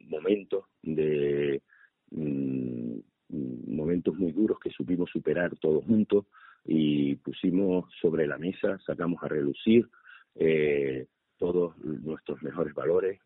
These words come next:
eh, nos apoyamos mutuamente, las familias, los alumnos, los profesores. Esto ha sido un trabajo de equipo de todo el colegio, de toda la comunidad educativa, eh, poniendo, eh, todo,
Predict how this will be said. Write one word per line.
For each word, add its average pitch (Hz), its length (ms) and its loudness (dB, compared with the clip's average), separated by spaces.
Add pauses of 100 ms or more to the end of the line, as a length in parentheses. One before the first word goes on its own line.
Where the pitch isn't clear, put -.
eh, 69 680 -2 (380)
nos 80 220 -2
apoyamos 76 500 0
mutuamente, 87 680 0
las 80 140 -4
familias, 80 500 0
los 71 160 -6
alumnos, 90 400 0
los 76 120 -4
profesores. - 600 0 (280)
Esto - 200 -4
ha - 80 -4
sido 85 160 2
un 85 100 2
trabajo 80 400 0
de 76 240 2
equipo 101 460 2
de 73 180 0
todo 95 300 2
el 82 80 -4
colegio, 82 360 0
de 73 140 -2
toda 95 340 0
la 76 100 -4
comunidad 73 340 -2
educativa, 90 520 -2 (480)
eh, 71 680 0 (340)
poniendo, 78 1200 0 (100)
eh, 67 720 -4 (800)
todo, 80 760 2